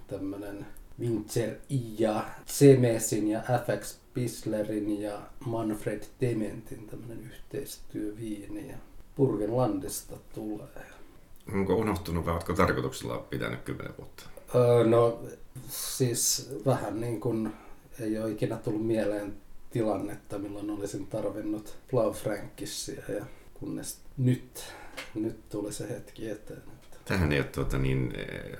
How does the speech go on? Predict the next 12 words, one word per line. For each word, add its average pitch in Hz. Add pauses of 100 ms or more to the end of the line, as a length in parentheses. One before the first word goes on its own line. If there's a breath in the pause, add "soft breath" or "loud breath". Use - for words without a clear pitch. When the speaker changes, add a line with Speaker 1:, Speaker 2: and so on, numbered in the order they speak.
(200)
Speaker 2:
pikkusen 90
marja 101
tuolla 95
loppupuolellakaan 90
niinku 80
hiipua, 82
mutta -
eihän 67
tää 58
mitenkään 80
ohi -
ole. -